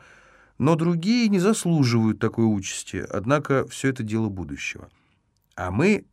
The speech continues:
заглянем в прошлое. Идёт?» Я знаю, вся моя команда скорбит об уходе стальных крыс с эстрады. Мы дали последний концерт, спели последнюю песню. Для банды дилетантов сработано неплохо.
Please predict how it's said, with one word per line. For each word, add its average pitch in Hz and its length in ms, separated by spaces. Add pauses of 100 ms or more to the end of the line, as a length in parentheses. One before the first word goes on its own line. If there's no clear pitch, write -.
заглянем 101 640
в - 140
прошлое. - 640
Идёт?» 135 400 (1600)
Я 208 140
знаю, 202 520
вся - 280
моя 175 180
команда 151 420
скорбит 127 480
об 117 200
уходе 123 340
стальных 110 440
крыс - 360
с - 140
эстрады. 101 460 (520)
Мы - 140
дали 156 320
последний 123 500
концерт, 147 720
спели 156 340
последнюю 110 540
песню. 117 540 (520)
Для 139 300
банды 160 360
дилетантов 123 640
сработано 110 540
неплохо. 107 540